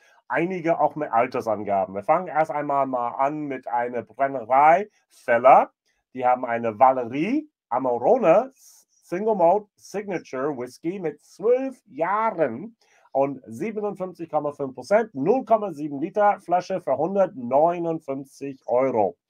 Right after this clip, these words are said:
Bei diesen zwölf Jahren hat man acht Jahre in ein Bourbonfass gehabt, dann vier Jahren in ein Amarone-Fass. Nur einhundertsechzehn Flaschen überhaupt. Und Robert Feller führt die Brennerei Feller in der fünften Generation.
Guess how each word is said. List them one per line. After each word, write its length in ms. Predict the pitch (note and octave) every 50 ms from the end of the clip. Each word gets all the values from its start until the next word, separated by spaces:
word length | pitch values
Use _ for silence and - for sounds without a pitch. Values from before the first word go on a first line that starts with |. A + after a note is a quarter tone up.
| _ _ _ _ _ _ _ _ _ _ _ _ -
Bei 100 | B2+ C3
diesen 240 | C#3 D3+ C#3+ D3+ C#3+
zwölf 280 | D3+ F3+ F#3 E3+ -
Jahren 360 | D#3+ E3 E3 E3+ E3+ E3 D#3
hat 80 | D3+ C#3+
man 220 | C#3 C3+ B2+ A#2 -
acht 300 | C#3 E3 F3 - _ -
Jahre 260 | D3+ C#3+ C#3+ C#3 C#3
in 80 | C3+ B2+
ein 140 | A2+ G#2+
Bourbonfass 520 | G2 E3+ G#3 G#3 G#3+ G#3+ - G3+ G3+ G3 -
gehabt, 480 | - F#3+ F3+ G3+ - - _ _ _ _ -
dann 220 | B2+ B2 B2+ A#2+
vier 340 | - - D#3+ F3 F#3 F3+ E3
Jahren 540 | D#3 D3+ D3 D3+ D3 C#3+ D3+ D3+ D3+ D3 _ _ _ _ -
in 140 | C#3 C3+
ein 160 | C3+ C3 B2+ -
Amarone-Fass. 1000 | A2+ B2+ C3 B2+ A#2+ A2 A#2 B2 B2 A#2+ G#2 G2+ - - A2 G2 - - - -
Nur 400 | B2 B2+ E3+ G3 G#3+ G#3+ - C#3+
einhundertsechzehn 1500 | D3 F#3 A3 A#3 A3 G3+ D#3+ D3 E3 F3+ F#3+ F#3+ F#3+ F3+ - - D3+ C#3 C3+ A2+ - D3 C#3+ C#3+ _ - D3 C#3 C3+
Flaschen 580 | C3+ - A#2 A2+ A#2 A2+ - - C3+ C3 A#2+ _ -
überhaupt. 800 | - A2+ A2+ A#2+ A2+ A2 - - A2 A2+ A2 - _ _ _ _ _ _ _ _ _ _ _ _ _
Und 220 | - - G#2+ G#2 G2+
Robert 380 | G2 B2+ C#3 C#3+ C#3+ C#3 C#3
Feller 440 | - - C#3+ C#3 C#3+ C3+ C3 C3 C3
führt 360 | - - D3+ D#3 E3+ E3+ E3+ -
die 80 | C#3+ B2
Brennerei 720 | B2+ A#2+ C3 B2+ B2+ B2 A#2 A#2 A#2+ A#2+ A#2+ A#2+ A#2 A#2 _ _ _ _ _ _ _ _ _ _ _
Feller 420 | _ - C3+ B2 A#2+ B2+ B2+ A#2+
in 100 | A#2 A2+
der 120 | A2 A2+ A2
fünften 440 | - E3+ G3+ G3+ - - D3 C3+
Generation. 680 | B2 C#3 C3+ C3+ C3 A2+ A2+ - E3+ D#3+ B2+ F#2 -